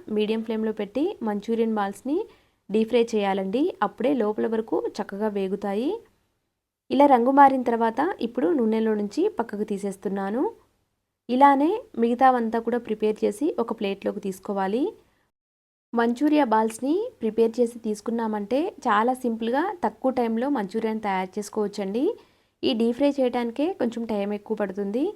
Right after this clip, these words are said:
కట్ చేసి డీప్ ఫ్రై చేసుకుని పక్కన పెట్టుకున్నామంటే ఎప్పుడు కావాలంటే అప్పుడు మంచూరియాని ఇన్స్టెంట్గా ప్రిపేర్ చేసుకోవచ్చు.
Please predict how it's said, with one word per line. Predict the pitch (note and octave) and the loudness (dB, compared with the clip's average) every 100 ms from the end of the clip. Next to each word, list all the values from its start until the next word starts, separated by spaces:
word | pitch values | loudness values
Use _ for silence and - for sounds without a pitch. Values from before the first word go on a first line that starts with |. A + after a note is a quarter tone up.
| - _ _ - | -10 _ _ -4
కట్ | A3 G#3 | -4 0
చేసి | A#3+ A3+ C#4 F4+ G3+ | 0 0 -2 -2 -2
డీప్ | G#3+ G#3+ | -2 0
ఫ్రై | A3+ A3+ | -2 0
చేసుకుని | G#3 - G#3 | -4 -4 -6
పక్కన | F#3+ - A3+ | -6 -4 -4
పెట్టుకున్నామంటే | A3 - A3+ A3 G#3+ G#3 C#4 - - | -4 -2 -2 -2 -4 -4 -4 -4 -4
ఎప్పుడు | A3 - D4 | -4 -2 0
కావాలంటే | B3+ A#3 A3 G#3+ G#3+ | 2 2 -2 -4 -6
అప్పుడు | G3+ G#3 D#4+ - A3 | -4 -4 -4 -2 -4
మంచూరియాని | G3+ A3 G#3 G3+ A#3+ E4+ G#3 | -4 -2 -2 -2 -4 -6 -6
ఇన్స్టెంట్గా | G#3+ - G#3+ G#3+ A3+ | -6 -8 -8 -6 -4
ప్రిపేర్ | G3+ G3 F#3+ | -4 -4 -6
చేసుకోవచ్చు. | F#3+ F#3 G3+ F#3+ F#3 | -8 -6 -6 -6 -2